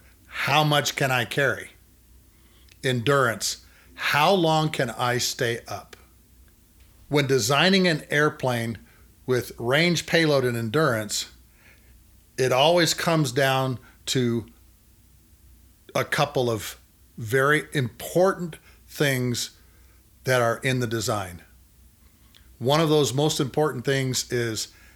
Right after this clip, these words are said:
the engine, the power to fly, the power to keep the airplane in the air, to give it range, payload, or endurance.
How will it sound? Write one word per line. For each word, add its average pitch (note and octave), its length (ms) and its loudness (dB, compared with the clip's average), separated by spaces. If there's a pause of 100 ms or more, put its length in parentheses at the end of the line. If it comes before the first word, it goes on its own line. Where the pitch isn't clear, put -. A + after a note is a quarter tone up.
(160)
the B2 360 -4
engine, A2 480 -6 (1040)
the A#2 140 -6
power C#3 540 0
to D3+ 180 0
fly, G#2+ 600 -6 (600)
the - 140 -10
power D3 340 0
to E3 80 -2
keep E3 260 -4
the C#3+ 140 0
airplane C#3 540 -2
in D3+ 180 2
the D#3 160 2
air, A2 340 -2 (460)
to C3 120 -2
give B2+ 220 2
it G#2+ 140 -4 (140)
range, D3+ 720 2 (800)
payload, C#3+ 680 2 (1040)
or B2 180 0
endurance. A2 640 -4